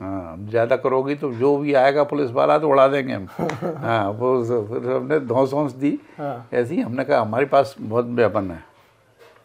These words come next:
Speaker 1: हमारे पास जितने वेपन है, इतने किसी के पास नहीं है, आपके ज़िले में भी नहीं होंगे।" हमारे पास टू इंच मोटर भी थी।
Speaker 2: कहाँ से आती थी ये सब?
Speaker 1: ये सब थी तो सरकारी थी।
Speaker 2: अच्छा, सरकारी थी।
Speaker 1: जो हमारे पास
Speaker 2: और
Speaker 1: इशू
Speaker 2: डकैतों को जब इनकाउंटर कर देते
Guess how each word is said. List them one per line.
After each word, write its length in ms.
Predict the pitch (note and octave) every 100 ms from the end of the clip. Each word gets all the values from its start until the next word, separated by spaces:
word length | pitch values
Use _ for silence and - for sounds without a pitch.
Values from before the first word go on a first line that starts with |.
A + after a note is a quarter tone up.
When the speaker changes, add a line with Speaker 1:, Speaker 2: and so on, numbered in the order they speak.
| _ F#2+
Speaker 1:
हमारे 240 | G2+ A#2
पास 180 | A#2+ B2+
जितने 300 | A#2 - B2+
वेपन 320 | A2+ G#2+ C3
है, 60 | C3+
इतने 220 | - B2
किसी 220 | G#2 G#2+
के 80 | G2+
पास 260 | E2+ E2 E2+
नहीं 120 | D2
है, 120 | C#2 _ _ _ _ _ _ _ _ _ _ _ _ _ - -
आपके 300 | A2+ A2 A2+
ज़िले 260 | G#2 G2+ A2
में 200 | A#2+ A#2
भी 100 | A2
नहीं 140 | F#2+
होंगे।" 260 | F2+ E2 E2+ - - - -
हमारे 280 | F#2 A#2+
पास 240 | B2 B2 A#2
टू 120 | C3+ C#3
इंच 220 | A#2+ B2
मोटर 280 | A#2+ A#2 A#2+
भी 180 | A#2
थी। 300 | G#2 G#2 G2+ _ - _ _ _ _ _
Speaker 2:
कहाँ 200 | D#3+ F#3
से 120 | F#3+
आती 200 | F3+ F#3
थी 140 | F3 F3+
ये 60 |
सब? 160 | E3+ - A#2
Speaker 1:
ये 220 | A#2 C#3+
सब 160 | C3+ - -
थी 100 | D3+
तो 80 | E3+
सरकारी 500 | C#3+ C3 B2+ C#3+ A2
थी। 260 | A#2+ - -
Speaker 2:
अच्छा, 200 | D3+ C#3+
सरकारी 440 | C#3 C3 B2 A#2+
थी। 220 | A2+ - A#2+
Speaker 1:
जो 160 | C3
हमारे 180 | A2 C3
पास 260 | C3+ D#3 -
Speaker 2:
और 60 |
Speaker 1:
इशू 160 | - A#3+
Speaker 2:
डकैतों 520 | F3+ G#3 G#3+ G3+ C4
को 100 | C4
जब 140 | B3+
इनकाउंटर 360 | B3+ A#3 A#3+ A#3
कर 120 | B3
देते 180 | B3